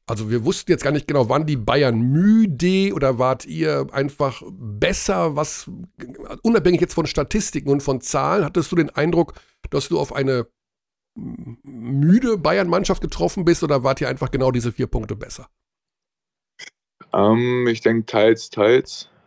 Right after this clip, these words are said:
Speaker 2: Äh, ich glaub, wir haben einfach ein nahezu perfektes Spiel gehabt, äh, wie wir spielen wollen, mit sehr viel Energie. Und vor allem in der zweiten Halbzeit hat man dann doch schon bemerkt, dass, äh, ja, Bayern vor drei Tagen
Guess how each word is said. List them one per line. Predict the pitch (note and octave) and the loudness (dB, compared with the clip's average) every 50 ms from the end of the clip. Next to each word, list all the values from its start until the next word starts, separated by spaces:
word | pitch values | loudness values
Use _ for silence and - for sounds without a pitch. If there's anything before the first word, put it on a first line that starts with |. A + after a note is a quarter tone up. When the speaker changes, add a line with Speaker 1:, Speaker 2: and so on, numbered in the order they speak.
| _ - - | _ -8 -4
Speaker 2:
Äh, | - G2+ G2 F#2+ | -2 0 2 2
ich | F#2+ - - | 0 0 2
glaub, | - F#2+ F#2+ F#2+ F#2 | 4 4 4 4 4
wir | G#2 G#2 G2+ | 4 4 4
haben | G2+ F#2+ | 4 2
einfach | F#2+ G2 F#2+ - G2+ F#2+ F#2 - - - - - _ - _ - | -2 -2 0 2 2 2 2 0 -12 -18 -20 -20 _ -20 _ -8
ein | G2+ F#2+ F#2+ F#2 F2+ F2 F2 - | -2 0 0 0 0 -2 -4 -2
nahezu | G2+ F#2+ F#2+ G2 F#2+ - - F#2+ | 0 4 4 4 2 2 -2 0
perfektes | - G2 F#2 - G2+ F#2+ - - F#2 | 2 2 2 4 2 0 2 0 -4
Spiel | - - - G#2 G#2+ | -4 2 4 4 6
gehabt, | G#2 A2 G#2+ G#2+ G#2+ - _ - - - - - _ _ _ - - - | 6 4 4 4 0 -2 _ -6 -14 -14 -14 -18 _ _ _ -12 -4 0
äh, | F#2 F2+ F2+ F2 F2 F2 F2+ _ _ _ _ | 2 2 4 2 2 0 -4 _ _ _ _
wie | F#2+ - F#2+ F#2+ | -6 -2 2 4
wir | F#2 F#2 | 4 2
spielen | - - - G2+ G2 | 2 2 0 2 4
wollen, | G2 F#2+ F#2 F#2+ | 4 4 4 2
mit | F#2 F2+ | 0 2
sehr | - F#2+ F#2+ F#2 | 4 2 2 2
viel | - - F#2 - | 4 2 2 2
Energie. | F#2+ G2+ G2 F#2 F#2+ F#2+ G#2 A2 A#2+ B2+ - _ _ _ _ _ - - - - - _ _ | 4 2 2 2 2 4 4 4 4 4 0 _ _ _ _ _ -20 -20 -20 -20 -20 _ _
Und | - - - F#2 F#2 F#2 F#2 F#2 F#2 F#2 - - - - - - - - - _ _ | -4 0 0 2 4 4 4 4 2 0 -2 -8 -8 -8 -8 -10 -14 -18 -20 _ _
vor | - - - - D#2+ E2+ | -16 -4 0 2 4 6
allem | F#2 F#2+ F#2+ | 6 6 6
in | G2 | 6
der | F#2+ F#2 | 4 2
zweiten | - - - F#2 G2+ G2+ - G2+ | 2 2 4 4 4 4 4 2
Halbzeit | G2 F#2+ G2 F#2 - G2 F#2 | 2 2 2 2 2 2 2
hat | F#2+ F#2 - | 2 2 0
man | - F#2 | 0 0
dann | F#2+ F2+ F#2 | 0 0 2
doch | G2 G2+ - | 2 0 0
schon | - G#2+ F#2+ F#2+ | 0 -2 -2 0
bemerkt, | F#2 F2+ F2+ F2+ F#2 F2+ - - | 0 0 0 0 0 -2 0 2
dass, | F#2 F2+ F2 - - - - | 2 2 2 0 -6 -2 0
äh, | F2 F2 F2 F2 F2 _ - - - - - - - - - - - | 2 2 2 0 -2 _ -12 -12 -12 -12 -12 -12 -14 -16 -12 -2 0
ja, | F2 E2+ | 0 2
Bayern | - F#2 F#2 F#2+ F#2+ F#2 F#2 F2+ F2+ - - - | 4 4 4 4 4 2 0 -2 -4 -6 -8 -2
vor | - F#2 F2+ F2+ | 2 2 2 2
drei | F2 - - - F2+ F#2 | 2 0 0 2 2 2
Tagen | F2+ - F#2 F2+ F2+ F2+ F2+ F#2 F#2 F#2 F2+ | 2 2 0 0 2 2 0 -2 -4 -8 -8